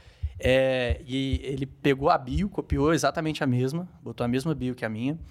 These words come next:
E ele pegou uma sequência antiga de story que eu tinha, e ele começou a postar no story dele como se fosse dele.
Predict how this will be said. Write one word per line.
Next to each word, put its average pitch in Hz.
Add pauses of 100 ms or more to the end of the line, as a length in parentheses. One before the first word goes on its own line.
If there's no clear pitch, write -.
(520)
E 135
ele 135
pegou 156
uma 165
sequência 170
antiga 180
de 131
story 120
que 110
eu 104
tinha, 160 (580)
e 113
ele 135
começou 156
a -
postar 170
no 185
story 160
dele 135
como 165
se 165
fosse -
dele. 151